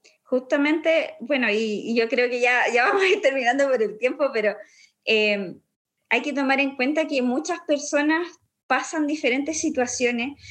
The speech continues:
Por ejemplo, con Franco hemos hablado anteriormente sobre la gente altamente sensible, eh, y leía justamente un artículo hace poco sobre que es muy común que una persona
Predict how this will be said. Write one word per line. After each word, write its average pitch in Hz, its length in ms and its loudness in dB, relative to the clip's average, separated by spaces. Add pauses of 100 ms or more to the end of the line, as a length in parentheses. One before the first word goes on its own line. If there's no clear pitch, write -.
(220)
Por 277 120 2
ejemplo, 269 680 2
con 247 220 -2
Franco 269 260 0
hemos 277 160 0
hablado 240 260 2
anteriormente 277 600 -4
sobre 247 260 0
la 220 120 0
gente 269 600 2
altamente 262 540 0
sensible, 247 840 -2 (520)
eh, 214 600 2
y 226 220 0
leía 240 260 4
justamente 349 520 -2
un 330 100 0
artículo 320 380 -2
hace 320 200 -2
poco 311 260 -4
sobre 294 640 0
que 269 80 2
es 302 100 0
muy 311 260 0
común 330 380 0
que 294 100 -2
una 277 180 2
persona 302 580 0